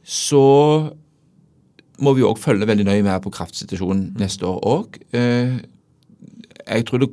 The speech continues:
vi skal komme oss godt gjennom denne vinteren her. Fyllingsgraden er nå god,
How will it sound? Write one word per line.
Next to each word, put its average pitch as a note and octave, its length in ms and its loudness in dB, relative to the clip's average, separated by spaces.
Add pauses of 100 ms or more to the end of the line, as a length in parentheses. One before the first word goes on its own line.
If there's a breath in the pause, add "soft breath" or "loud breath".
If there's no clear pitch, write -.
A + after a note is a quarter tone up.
(460)
vi F#2 120 -10
skal - 180 -6 (220)
komme G#2+ 240 0
oss G#2+ 80 -4
godt G#2 200 -4
gjennom G#2 220 2
denne G2 120 2
vinteren G2+ 340 0
her. B2+ 240 -2
Fyllingsgraden G#2+ 520 0
er G#2 120 2
nå G2+ 100 2 (340)
god, B2+ 300 0